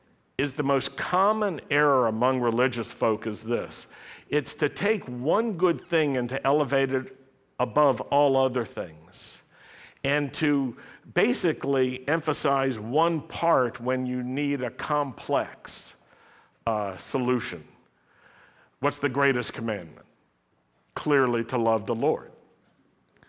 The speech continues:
But not only that, to love people, right? The first needs the second, the second needs the first.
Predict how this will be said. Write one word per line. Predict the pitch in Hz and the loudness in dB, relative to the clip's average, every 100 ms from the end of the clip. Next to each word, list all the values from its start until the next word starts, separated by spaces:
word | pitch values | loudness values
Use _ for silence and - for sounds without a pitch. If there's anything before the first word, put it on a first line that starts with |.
| _ _ _ _ _ | _ _ _ _ _
But | - 135 | -2 0
not | 127 127 120 | 4 4 4
only | 139 254 190 127 | 4 4 4 4
that, | 117 87 - - - - - _ _ _ _ _ _ | 2 -2 -6 -16 -20 -20 -20 _ _ _ _ _ _
to | 156 | 0
love | 143 131 123 120 113 - - _ _ | 4 6 8 6 2 -8 -20 _ _
people, | - 131 - - _ _ _ _ _ _ - _ _ 87 | -2 -2 -4 -18 _ _ _ _ _ _ -20 _ _ -2
right? | 120 147 - - - _ _ - - _ | 0 0 -2 -14 -20 _ _ -20 -20 _
The | 131 139 | -2 -2
first | - 190 208 135 120 - - - - _ _ _ _ | 0 4 6 6 2 -6 -10 -14 -20 _ _ _ _
needs | 120 151 160 117 | 0 2 2 0
the | 113 135 | -6 -6
second, | - 160 147 - 135 123 | 0 2 2 0 -2 -2
the | - | -8
second | 123 - 143 - 127 120 | -2 0 0 -2 -4 -4
needs | 123 110 101 | -4 -4 -8
the | 104 | -12
first. | - 117 92 - - - - | -8 -8 -8 -12 -20 -20 -20